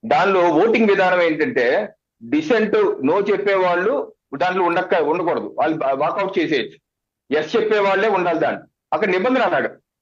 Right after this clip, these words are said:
అందుకే మన డిసెంట్ నమోదు చేసి మన వాళ్ళు బయటకు వచ్చారు. ఆ తర్వాత మళ్ళీ ఒత్తిడి కూడా తీసుకొచ్చారు. అందుకని పదకొండు కండిషన్స్, ఐఎంఎఫ్ నిధుల మీద పదకొండు కండిషన్స్ పెట్టి వాళ్ళు ఏది చేస్తున్నారు. అది ఐఎంఎఫ్ అమెరికా ఇస్తున్న ఫండ్లు, దాన్ని మ-, మనం దాన్ని మెజారిటీ స్టేక్ హోల్డర్స్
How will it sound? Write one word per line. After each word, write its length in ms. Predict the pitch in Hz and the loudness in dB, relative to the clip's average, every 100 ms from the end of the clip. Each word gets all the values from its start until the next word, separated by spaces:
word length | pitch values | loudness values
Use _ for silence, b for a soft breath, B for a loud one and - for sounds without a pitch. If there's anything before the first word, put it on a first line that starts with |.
| _ - | _ -2
అందుకే 260 | 196 233 | 0 2
మన 220 | 226 190 | 0 0
డిసెంట్ 300 | 165 202 240 | -2 0 0
నమోదు 340 | 226 214 208 208 | 2 0 0 0
చేసి 200 | 190 294 | 0 0
మన 180 | 247 214 | 0 0
వాళ్ళు 300 | 190 208 196 | 0 0 -2
బయటకు 220 | 196 196 | -2 -2
వచ్చారు. 280 | 175 127 101 - _ _ _ _ - | -4 -6 -8 -10 _ _ _ _ -6
ఆ 100 | 143 | -4
తర్వాత 220 | 202 240 | -2 -2
మళ్ళీ 400 | 233 214 220 240 | -2 -2 -2 -2
ఒత్తిడి 300 | 214 196 220 | -2 -2 -2
కూడా 140 | 214 220 | -2 -2
తీసుకొచ్చారు. 500 | 202 185 202 220 226 | -4 -4 -4 -2 -2
అందుకని 280 | 196 196 208 | -2 -2 -4
పదకొండు 380 | 185 170 208 | -4 -4 -4
కండిషన్స్, 520 | 190 185 185 196 190 214 | -2 -2 -2 -4 -2 -2
ఐఎంఎఫ్ 320 | 185 196 190 | -2 -2 -4
నిధుల 220 | 185 180 | -4 -4
మీద 140 | 180 | -2
పదకొండు 680 | 202 220 165 165 180 165 - _ - | -2 -2 -4 -2 -2 -4 -6 _ -4
కండిషన్స్ 540 | 180 208 208 196 - | -2 -2 -2 -4 -4
పెట్టి 460 | 180 - 277 - - _ - | -4 -4 -4 -6 -10 _ -4
వాళ్ళు 180 | 190 214 | -2 0
ఏది 80 | 208 | 0
చేస్తున్నారు. 480 | 196 180 185 101 - _ _ - | -2 -2 -2 -2 -6 _ _ -6
అది 120 | 170 | -2
ఐఎంఎఫ్ 440 | 214 208 240 233 240 | 0 0 0 0 0
అమెరికా 380 | 202 202 214 233 | 0 -2 -2 -2
ఇస్తున్న 300 | 208 202 185 | -2 -2 -2
ఫండ్లు, 260 | 170 135 | -2 -2
దాన్ని 320 | - 208 226 | -2 -2 -2
మ-, 280 | 214 175 175 - _ - | -2 -2 -4 -8 _ -6
మనం 340 | 208 226 226 | -2 0 0
దాన్ని 580 | 214 214 220 214 202 180 | 0 0 0 0 -2 -2
మెజారిటీ 420 | 185 220 226 226 | -2 -2 -2 -2
స్టేక్ 260 | 220 214 214 | -2 -2 -2
హోల్డర్స్ 260 | 214 190 | -2 -4